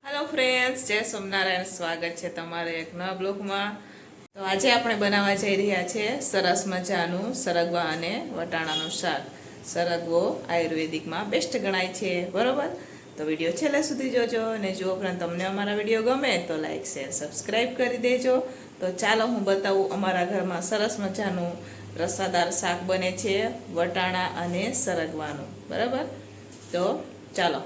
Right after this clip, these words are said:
બનાવવાની શરૂઆત કરીએ. તો આ તમે જોઈ શકો છો, સરસ મજાના આપણા હવે વટાણા અને સરગવો ધોઈને આપણે આવી રીતના આને ઉપરથી છાલ કાઢીને લઈ લીધો છે. આવી રીતના વચ્ચેથી કટ લગાવી દેવાનો.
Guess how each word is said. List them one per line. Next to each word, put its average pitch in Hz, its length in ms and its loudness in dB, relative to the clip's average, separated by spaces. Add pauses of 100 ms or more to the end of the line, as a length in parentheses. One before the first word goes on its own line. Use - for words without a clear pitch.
(120)
બનાવવાની 160 600 -6
શરૂઆત 330 440 2
કરીએ. 214 320 0 (1000)
તો 175 100 -2
આ 185 60 2
તમે 180 280 2
જોઈ 170 200 8
શકો 196 260 2
છો, 214 220 4
સરસ 185 440 4
મજાના 175 380 2
આપણા 170 300 -2
હવે 170 200 4 (580)
વટાણા 190 500 6 (260)
અને 165 140 -2
સરગવો 175 480 8
ધોઈને 175 440 6
આપણે 165 340 0 (580)
આવી 160 220 4
રીતના 160 360 0
આને 151 200 -4 (440)
ઉપરથી 170 320 2
છાલ 170 260 2
કાઢીને 180 500 6
લઈ 160 200 6
લીધો 180 200 6
છે. 208 200 2 (480)
આવી 180 180 4
રીતના 175 320 2
વચ્ચેથી 170 400 6
કટ 170 240 2
લગાવી 170 420 6
દેવાનો. 170 280 4